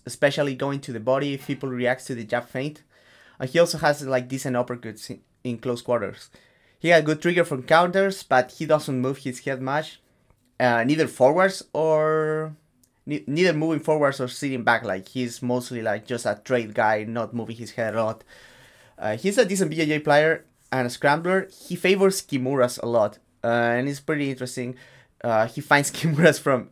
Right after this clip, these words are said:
like, every position. Like, uh, obviously, like, an answer to body locks or to create scrambles on the ground.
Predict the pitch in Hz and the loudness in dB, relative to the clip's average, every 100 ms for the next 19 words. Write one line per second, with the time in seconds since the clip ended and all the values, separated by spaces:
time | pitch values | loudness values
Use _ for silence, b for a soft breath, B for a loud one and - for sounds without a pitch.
0 | - 123 - _ - 156 147 135 120 120 | 0 0 0 _ 6 6 6 -2 -4 -4
1 | 127 123 117 113 110 113 B B B B | -4 -4 -2 0 -2 -4 B B B B
2 | - 117 113 131 151 147 131 123 113 113 | 0 4 6 6 4 2 0 2 2 2
3 | 117 120 123 127 120 113 127 139 143 139 | 0 -4 -4 -6 -6 0 2 2 0 -2
4 | 139 127 120 120 117 117 117 127 123 117 | -2 -8 -8 -8 -6 -8 -4 -4 -4 -6
5 | 107 113 110 120 123 139 | -12 -12 -10 -2 -2 -2